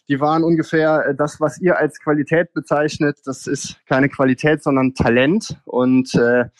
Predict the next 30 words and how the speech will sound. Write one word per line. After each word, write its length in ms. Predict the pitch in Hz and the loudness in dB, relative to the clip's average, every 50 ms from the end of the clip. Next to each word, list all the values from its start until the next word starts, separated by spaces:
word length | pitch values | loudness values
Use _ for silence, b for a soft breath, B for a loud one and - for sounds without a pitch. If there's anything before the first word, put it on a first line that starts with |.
| b b b b | b b b b
seine 300 | - - 123 127 127 120 | -4 -2 0 0 0 0
weiteren 340 | 127 135 143 147 151 135 | 0 0 0 0 -2 0
Worte 280 | 127 135 139 135 - 135 | 2 0 0 0 -2 -2
waren 260 | 131 131 135 135 131 | -2 0 0 0 0
dann, 280 | 131 131 127 131 127 127 | 0 0 0 0 -2 -2
äh, 360 | - 123 120 120 120 113 113 | -2 -2 -2 -2 -2 -2 -2
wahre 240 | 127 120 131 131 143 | -2 -2 -2 -4 -8
Qualität 600 | - - 139 135 135 131 - - 139 135 135 - | -6 -4 -2 -2 0 -2 -2 0 0 0 0 -2
ist 100 | 147 - | -4 -6
aber 180 | 147 135 127 120 | -4 -2 -2 -2
das 160 | 123 - - | -2 -4 -8
Produkt 440 | _ _ 135 127 156 156 - - - | _ _ -6 -6 -6 -8 -8 -8 -6
aus 160 | 127 127 - | -6 -6 -8
Talent 420 | - - 120 123 131 139 147 - _ _ | -8 -8 -6 -4 -4 -6 -6 -8 _ _
und 260 | 127 120 110 - - _ 104 | -12 -12 -12 -12 -20 _ _
Wille. 400 | 123 160 185 147 143 165 196 190 - | 0 2 2 4 2 2 0 -2 -6
Und 280 | - 123 123 123 - - _ | -6 -6 -6 -6 -6 -6 _
das 160 | 123 120 - | -4 -4 -2
Schöne 320 | - - 135 139 143 135 | -2 0 0 0 0 0
an 100 | 101 131 | 0 0
der 120 | 127 123 123 | 0 0 -2
Geschichte 440 | 123 - - 131 131 127 - - - | -2 -4 -4 -4 -4 -4 -4 -4 -2
ist, 280 | 104 120 - - - | -2 -2 -2 -2 -4
dass 120 | 113 110 - | -6 -4 -2
dem 200 | - 113 110 104 | -2 -2 0 2
Willen 280 | 117 131 135 135 131 | 2 2 2 2 0
keine 240 | - - 113 117 113 | -2 -2 -4 -4 -2
Grenzen 420 | 104 113 120 135 135 - 123 113 | -2 0 -2 -2 -2 -4 -6 -6
gesetzt 400 | 107 107 104 110 110 - - - | -6 -2 0 0 0 -2 -4 -2
sind. 240 | - 117 120 117 - | 0 0 0 0 -2